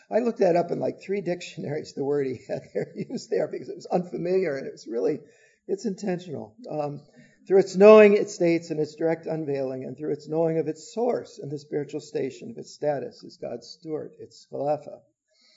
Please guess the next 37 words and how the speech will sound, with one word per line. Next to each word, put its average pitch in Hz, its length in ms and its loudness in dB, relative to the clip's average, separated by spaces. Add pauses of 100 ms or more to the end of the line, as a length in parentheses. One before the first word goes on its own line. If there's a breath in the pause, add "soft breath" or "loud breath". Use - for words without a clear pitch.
(720 soft breath)
For 190 100 -2
from 202 220 4
another 214 400 10
perspective, 147 580 -6
it 156 80 0
happens 160 380 0
to 170 100 -4
experience 156 640 -6
that 143 200 -4
contemplation 165 760 -6
of 123 100 -10
its - 200 -12
source - 460 -10 (380)
as 156 140 -6
its 185 220 -2
own 220 300 4
state, - 500 -8 (260)
then 165 120 -6
it 160 80 -8
can 170 160 -2
lay 170 160 2
claim 160 340 -4
to 143 80 -4
divinity, 147 560 -6
since - 280 -12
that - 180 0
which 147 160 -10
results 139 400 -6
from 143 180 -12
God's 131 360 -6
inbreathing, 170 580 -4 (120)
from 143 100 -18
the 131 80 -14
source 156 360 -2
of 147 80 -12
that - 160 -12
breath, 120 260 -12